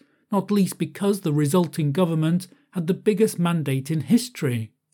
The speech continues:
I don't think it's too much of a stretch to say that such messy situations have led to civil wars in other countries.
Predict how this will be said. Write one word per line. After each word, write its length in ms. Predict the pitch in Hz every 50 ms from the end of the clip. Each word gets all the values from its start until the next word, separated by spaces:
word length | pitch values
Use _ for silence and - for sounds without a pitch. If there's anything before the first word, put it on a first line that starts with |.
| - - _ _
I 80 | - 170
don't 200 | 156 202 214 214
think 160 | 190 190 185
it's 100 | - -
too 320 | - - - 277 285 262
much 220 | 233 233 214 185 214
of 80 | 180
a 40 | 196
stretch 380 | 190 - - - 196 - - -
to 140 | - 170 -
say 320 | - - 202 190 185 185
that 180 | 180 165 151 -
such 320 | - - 220 202 - -
messy 460 | 160 160 165 185 208 - - 180 160
situations 960 | 151 - - 151 143 - 147 135 143 151 147 135 - 156 156 160 160 156 - - - _ _ -
have 180 | 175 151 143
led 180 | 170 175 156 139
to 80 | 175 156
civil 380 | - - 202 196 175 185 175
wars 320 | 165 190 202 208 196 175 160
in 100 | 139 143
other 180 | 156 147 143
countries. 600 | 131 - 131 123 120 - 135 135 143 147 - -